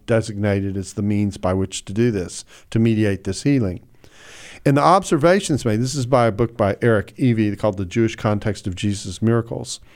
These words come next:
And the point that he makes is the bulk of the gospel miracles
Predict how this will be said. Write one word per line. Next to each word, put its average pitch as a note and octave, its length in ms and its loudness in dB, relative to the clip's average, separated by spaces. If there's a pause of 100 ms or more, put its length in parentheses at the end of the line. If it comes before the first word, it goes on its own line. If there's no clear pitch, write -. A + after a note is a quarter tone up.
(160)
And A#2+ 100 2
the A#2 60 2
point D3+ 300 0
that B2 100 0
he F3+ 140 2
makes C3 320 2
is G#2+ 320 0 (340)
the C#3 80 4
bulk E3 580 4
of C#3+ 140 0
the C#3+ 80 2
gospel C3+ 640 2
miracles G2+ 800 -4